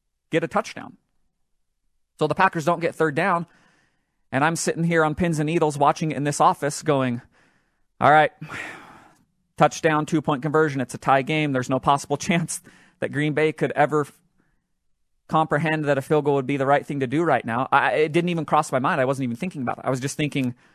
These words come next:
"How are they gonna score on this play? They gotta get a touchdown. Uh, I mean, what kind of play are they gonna call?" And the next thing I know, Joe Buck and Troy Aikman are going, "All right, uh, Mason Crosby's coming out." And I'm sitting here going, "That's impossible. How would that ever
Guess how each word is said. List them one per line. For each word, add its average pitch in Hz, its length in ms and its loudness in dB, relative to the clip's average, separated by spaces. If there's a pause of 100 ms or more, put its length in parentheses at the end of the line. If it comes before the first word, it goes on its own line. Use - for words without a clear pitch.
(120)
"How 131 120 2
are 139 80 4
they 139 100 2
gonna 127 120 -4
score 131 260 0
on 117 80 0
this 113 120 -8
play? 123 220 0
They 117 80 -4
gotta 120 180 0
get 117 120 -4
a 113 60 -8
touchdown. 131 600 0
Uh, 113 460 -6
I 120 120 -4
mean, 113 160 -4
what 120 100 -2
kind 120 120 -6
of 113 60 -6
play 143 140 -2
are 139 60 -2
they 135 80 -4
gonna 127 160 -6
call?" 139 380 0
And 135 140 -2
the 135 60 -2
next 151 200 -4
thing 147 140 -4
I 131 80 0
know, 147 300 0 (920)
Joe 143 100 4
Buck 139 240 2
and 127 80 -4
Troy 139 240 0
Aikman 143 180 -4
are 120 60 -4
going, 117 240 -4
"All 196 160 0
right, 202 240 -2
uh, 110 100 -10 (120)
Mason 175 260 -4
Crosby's 180 520 -2
coming 127 260 -4
out." 120 240 -2
And 120 180 -4
I'm 123 420 -4
sitting 135 260 -4
here 131 120 -6
going, 117 280 -4
"That's 127 280 -4
impossible. 120 540 -4
How 131 260 -4
would 123 300 -8
that 131 240 -2
ever 120 340 -4